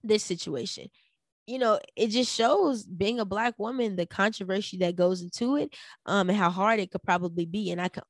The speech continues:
only imagine what she's going through, you know, but to keep face,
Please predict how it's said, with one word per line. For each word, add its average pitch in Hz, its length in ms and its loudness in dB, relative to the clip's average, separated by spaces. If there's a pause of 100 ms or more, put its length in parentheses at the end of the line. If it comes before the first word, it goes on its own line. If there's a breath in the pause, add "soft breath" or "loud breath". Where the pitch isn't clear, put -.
only 220 300 2
imagine 180 440 2
what 170 120 4
she's 180 220 -6
going 190 320 0
through, - 320 -10
you 190 120 -2
know, 185 260 2 (340 loud breath)
but 208 200 2
to 190 100 -10
keep 220 280 -8
face, 208 520 -2